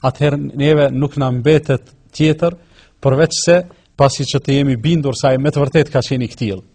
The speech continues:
pasi që ta besojmë pa kur farë rezerve dhe pa kur farë dileme se ai me të vërtetë ka qenë i ktill, na mbetet pastaj pas kësaj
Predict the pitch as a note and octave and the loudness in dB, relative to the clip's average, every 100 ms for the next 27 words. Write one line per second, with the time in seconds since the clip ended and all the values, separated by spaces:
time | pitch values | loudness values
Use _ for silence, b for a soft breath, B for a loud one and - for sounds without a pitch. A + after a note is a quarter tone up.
0 | _ _ b b - C#3 - C3+ - C#3 | _ _ b b 0 0 2 -6 0 2
1 | A#2 B2+ - E3+ F3 D#3+ - _ b b | 2 2 4 4 4 0 -10 _ b b
2 | b _ C#3 C3 F3+ E3 F3 D#3 C#3+ B2 | b _ 0 2 0 0 2 4 4 2
3 | C3 G#2+ G#2 A2 A#2+ C#3 - F3 - D#3 | 2 0 -2 -2 0 0 0 -2 0 0
4 | C3 A2+ C3+ D#3+ D#3 C#3 C#3+ C3+ E3+ D#3+ | 0 -2 0 0 -2 -2 -2 0 -2 -2
5 | D3 D#3 C#3+ C#3 - C#3 B2+ B2+ - F#3+ | -2 -2 -2 -2 -2 -4 -6 -6 -2 -2
6 | F3+ b b b b - B2 A#2+ D3+ D#3 | -4 b b b b -4 -2 2 0 0
7 | C3+ - C3+ - B2+ C3 A#2 - C#3 B2+ | -2 0 0 0 -2 -2 -4 -4 -2 0